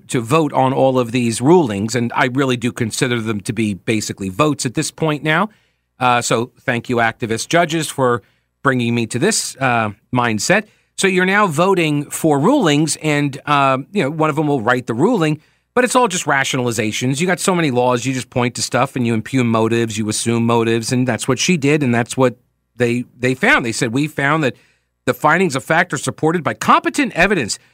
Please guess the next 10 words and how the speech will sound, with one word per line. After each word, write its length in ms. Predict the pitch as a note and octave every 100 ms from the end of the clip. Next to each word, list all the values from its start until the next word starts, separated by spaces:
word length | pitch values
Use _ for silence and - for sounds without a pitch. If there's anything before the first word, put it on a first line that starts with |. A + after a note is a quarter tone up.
| _ -
showing 320 | - F3 G3+
the 80 | D3+
statute 640 | - - A3+ B3+ C4 C4
was 160 | D#3+ B2
motivated 720 | C#3 D#3+ B3 A#3 G3 G3 F#3+
by 120 | D#3
a 100 | C#3+
racially 560 | B2+ E3+ G#3+ - A#3 A3+
discriminatory 760 | E3 D3 - F3+ F#3+ F3+ E3+
purpose." 500 | D#3 D3+ C#3+ F#2+ -